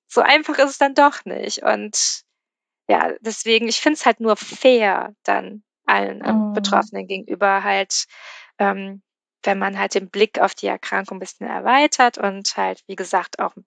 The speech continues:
Speaker 1: paar Informationen halt, ähm, mit einfügt, äh, von anderen Quellen. Und nichts
Speaker 2: Ja.
Speaker 1: anderes tue ich. Ich behaupte ja nichts irgendwie aus einer Lust und aus einer Laune heraus,
Speaker 2: Mhm.
Speaker 1: sondern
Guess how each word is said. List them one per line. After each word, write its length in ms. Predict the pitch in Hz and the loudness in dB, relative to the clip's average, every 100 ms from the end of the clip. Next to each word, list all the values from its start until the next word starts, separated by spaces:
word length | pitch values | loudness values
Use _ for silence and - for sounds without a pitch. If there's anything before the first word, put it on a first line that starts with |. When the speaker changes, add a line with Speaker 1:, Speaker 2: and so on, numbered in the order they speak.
| _ - | _ -6
Speaker 1:
paar 300 | 180 175 175 | -2 -2 -2
Informationen 800 | 180 180 180 - 180 175 180 190 | -4 -8 -8 -2 -2 -2 -6 -2
halt, 360 | 185 190 - - | 0 0 0 -2
ähm, 320 | - 185 196 _ _ - - - - _ _ _ _ 208 | -4 -6 -12 _ _ -20 -18 -20 -20 _ _ _ _ -4
mit 280 | 208 - - | 0 -2 -2
einfügt, 960 | 196 190 - - 196 175 - - - - | -4 -6 -6 -6 -6 -10 -4 -2 -2 -2
äh, 240 | 190 180 | -2 -2
von 280 | - 214 202 - | -6 -10 -6 -4
anderen 420 | 285 247 208 190 | -2 0 -2 0
Quellen. 600 | - - - 180 170 165 | -4 -4 -8 -6 -6 -8
Und 180 | 202 202 | -8 -4
nichts 240 | 233 226 | -4 -2
Speaker 2:
Ja. 80 | 220 | -2
Speaker 1:
anderes 340 | 208 208 202 - | -2 -2 -8 -10
tue 280 | - 214 190 | -6 -2 -2
ich. 200 | 180 - | -2 -4
Ich 140 | - | -4
behaupte 380 | 190 202 - 190 | 0 0 0 -2
ja 40 | |
nichts 380 | 202 - - - | 0 -4 -8 -6
irgendwie 480 | 196 208 254 233 262 _ _ _ | -6 -6 -12 -12 -14 _ _ _
aus 240 | 202 202 202 | 2 2 -4
einer 240 | 196 196 - - | -6 -6 -10 -10
Lust 300 | 202 208 - | -6 -4 -4
und 100 | - | -8
aus 160 | - - | -8 -6
einer 100 | 180 | -2
Laune 340 | 190 226 247 | 2 2 2
heraus, 520 | 233 220 214 214 226 - | -2 0 2 4 2 0
Speaker 2:
Mhm. 40 | |
Speaker 1:
sondern 540 | 220 214 208 202 208 | 0 0 -2 -4 -6